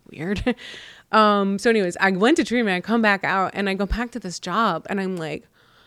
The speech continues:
"I can't do this. <laughs> This is too hard. I, there's no way. I can't fucking do this." You know what I mean? Especially without, like, something to, you know, boost me or whatever.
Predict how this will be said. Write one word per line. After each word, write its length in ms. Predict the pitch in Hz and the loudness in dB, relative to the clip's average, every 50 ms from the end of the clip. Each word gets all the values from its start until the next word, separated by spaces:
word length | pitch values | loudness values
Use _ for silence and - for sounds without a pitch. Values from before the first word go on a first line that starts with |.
| _ _ _ _ - - | _ _ _ _ -10 -10
"I 40 | - | -10
can't 240 | - - - - - | -6 -4 -6 -6 -4
do 120 | - - - - | -6 -8 -6 -4
this. 420 | - - - - - - - - - 302 | -6 -8 -8 -12 -8 -4 -4 -2 -2 -4
<laughs> 40 | - - - - - - - _ | -8 -8 -18 -18 -18 -20 -12 _
This 200 | - 330 339 320 | 8 8 8 8
is 160 | 339 349 320 - | 8 4 4 4
too 220 | - - - - | 0 0 2 4
hard. 480 | - - - 302 277 262 285 277 - - - - - - - - _ - | 2 4 4 4 4 4 2 2 0 -2 -4 -18 -20 -20 -20 -18 _ 0
I, 160 | 240 269 262 | 2 2 4
there's 240 | 247 247 277 285 269 | 4 4 2 2 2
no 160 | 277 277 269 | 2 0 2
way. 260 | 262 320 415 311 190 - - | 0 -2 -4 -6 -8 -2 0
I 140 | 247 302 | 0 0
can't 220 | 302 - 339 330 320 | 0 0 -4 -4 -4
fucking 240 | - 339 320 - 311 | -6 -8 -6 -4 -4
do 120 | 285 320 381 | -2 -2 -2
this." 320 | 415 359 262 226 - - 240 | -2 -4 -4 -6 -6 -4 -2
You 100 | 240 233 | 0 0
know 80 | 233 | 0
what 80 | 233 233 | 0 0
I 20 | |
mean? 140 | 240 262 294 | 0 0 -2
Especially 360 | 302 - 294 294 - - 277 | -2 -2 -4 -4 -2 -4 -4
without, 340 | 262 262 254 262 262 233 - | -4 -4 -4 -4 -4 -2 -2
like, 260 | 233 240 226 220 - _ - _ _ _ | 0 -2 -2 -2 -4 _ -20 _ _ _
something 460 | - - - 240 247 240 - 247 233 | -12 -2 0 0 0 2 0 0 0
to, 260 | 214 202 190 185 180 - | 2 0 0 0 -2 -2
you 140 | - 220 208 | -2 0 0
know, 300 | 196 185 185 180 175 175 | 0 0 0 0 -2 -2
boost 380 | 156 - 190 226 302 - - 262 | 0 2 2 2 2 0 -2 -2
me 180 | 233 208 190 | 0 0 0
or 60 | 180 | 0
whatever. 420 | 180 175 175 175 175 180 180 180 | 0 0 -2 -2 0 -2 -2 -4